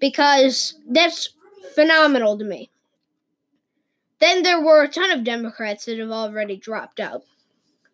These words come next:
Okay. Super Tuesday, there are actually going to be eight different people on the ballot.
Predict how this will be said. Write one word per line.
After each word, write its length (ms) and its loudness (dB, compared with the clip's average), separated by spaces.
Okay. 340 -4
Super 320 -2
Tuesday, 640 -2
there 180 2
are 60 6
actually 540 2
going 300 4
to 80 0
be 300 0
eight 260 -6
different 480 -8
people 560 -6
on 220 -4
the 80 -4
ballot. 400 -2